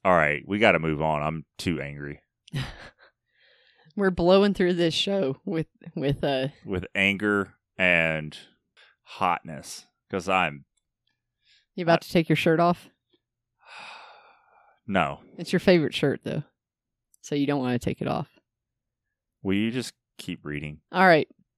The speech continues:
Speaker 2: So I'm going to our Patreon. We haven't had any web form contact questions. So I'm going to our Patreon Slack. If you want to chat with other patrons in our Slack channel,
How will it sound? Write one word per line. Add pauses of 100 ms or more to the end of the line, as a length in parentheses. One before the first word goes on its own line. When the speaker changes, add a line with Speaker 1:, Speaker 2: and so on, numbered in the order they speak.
(240)
Speaker 2:
So (120)
I'm
going
to
our
Patreon.
We
haven't
had
any
web
form
contact (720)
questions. (120)
So
I'm
going
to
our
Patreon
Slack. (560)
If
you
want
to
chat
with
other
patrons (600)
in
our
Slack
channel,